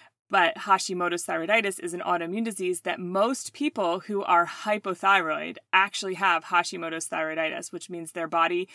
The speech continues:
their immune system is producing antibodies that are attacking the thyroid, and that is what is causing the drop in thyroid hormone in your body.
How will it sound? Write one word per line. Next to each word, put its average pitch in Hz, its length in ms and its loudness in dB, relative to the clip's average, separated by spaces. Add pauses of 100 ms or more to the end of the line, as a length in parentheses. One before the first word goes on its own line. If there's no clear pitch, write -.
(120)
their 180 100 -4
immune 196 200 -2
system 196 260 -8
is 170 100 -6
producing 175 420 -8
antibodies 175 600 0
that 160 100 -8
are 156 60 -2
attacking 214 500 -6
the 196 80 -6
thyroid, 185 500 -4
and 160 220 -6
that 180 260 4
is 160 160 -6
what 160 160 -8
is 156 140 -8
causing 156 480 -4
the 160 100 -10
drop 151 440 0
in 160 100 -12
thyroid 151 320 -6
hormone - 320 -8
in 165 80 -12
your 156 100 -12
body. - 360 -8